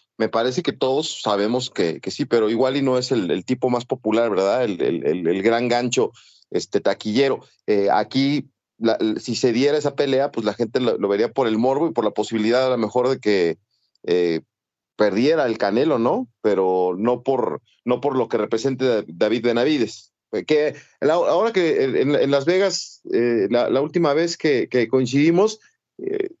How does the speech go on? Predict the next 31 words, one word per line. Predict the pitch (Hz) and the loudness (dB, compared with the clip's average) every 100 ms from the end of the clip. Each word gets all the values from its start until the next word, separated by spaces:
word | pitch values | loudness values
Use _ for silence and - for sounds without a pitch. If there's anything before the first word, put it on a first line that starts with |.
| - 107 | -16 -6
sí | - | 0
estaba | 196 202 208 | 2 2 2
a, | 160 127 113 107 110 107 98 117 107 | 2 2 0 0 0 0 0 0 0
a, | |
al | 117 | 0
máximo, | 151 196 - 139 113 | 0 -2 -2 0 0
¿no? | 131 190 | 0 0
La | 160 | 0
arena | 139 143 | 0 0
para | 127 113 | 0 -2
su | 101 | -2
pelea | - 117 131 | -2 -2 -2
que | 143 | -4
tuvo | 143 147 147 | 0 0 2
con | 120 107 | 0 2
este, | 113 131 - 135 120 98 92 90 82 | 0 0 2 2 4 2 2 2 2
ahí, | 80 113 | 2 -2
¿cómo | 135 123 | -2 -2
se | 127 | 2
llama? | 123 147 151 | 2 2 0
El | 107 90 | -2 -6
que | - | -6
te, | 107 | -4
también | - 120 123 | 0 0 2
peleó | 127 127 | 0 0
con | 135 | 0
el | 113 | 2
Canelo, | - 117 139 165 | 2 2 0 -2
se | 117 | -2
me | 101 | 0
olvidó. | 110 143 | 2 2